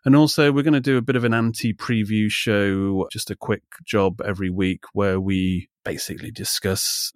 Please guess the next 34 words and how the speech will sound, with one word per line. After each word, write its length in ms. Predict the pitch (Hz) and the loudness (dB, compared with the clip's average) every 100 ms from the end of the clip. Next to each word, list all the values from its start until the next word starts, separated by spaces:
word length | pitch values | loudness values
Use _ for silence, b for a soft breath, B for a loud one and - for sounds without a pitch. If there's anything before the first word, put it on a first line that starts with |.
| - | -12
let's 180 | - | -6
say, 220 | - 101 95 | -2 0 0
about 300 | 87 90 - | -2 -6 -6
three 420 | - 117 117 117 | -2 2 2 2
things 480 | 110 - 131 139 123 | -2 0 4 4 2
that 100 | 113 | -2
we 120 | 113 | -4
actually 280 | 123 - 107 | -4 -4 -2
hate 360 | - 120 - | -2 -2 -4
about 340 | 120 117 117 107 | -4 -2 -2 -4
a 60 | |
certain 320 | - 120 110 | -4 -4 -4
club. 340 | 101 123 123 - | -4 -2 -2 -2
So, 540 | - 113 107 101 101 | -6 -2 0 0 0
uh, 160 | 104 104 - | -2 -4 -4
this 200 | 107 - | -4 -2
week 160 | 98 95 | -2 -4
it'll 80 | |
be 120 | - 87 | -4 -4
Arsenal, 600 | 85 85 - 85 90 - - 101 | -4 -6 -8 -8 -8 -10 -14 -12
as 140 | 90 - | -12 -6
they 80 | |
are 120 | 90 87 | -2 -2
Villa's 340 | 90 107 104 113 | 2 2 2 2
next 300 | 123 - 127 | 0 0 -6
opponent. 460 | 123 127 135 151 | 0 4 4 2
Plenty 260 | - 117 98 | -6 -4 -4
of 80 | - | -6
things 260 | 101 92 | -6 -6
to 120 | - 82 | -8 -10
hate 220 | 92 - | -10 -12
about 180 | 92 90 | -10 -8
Arsenal, 480 | 95 - - | -10 -10 -10
I 40 | 92 | -10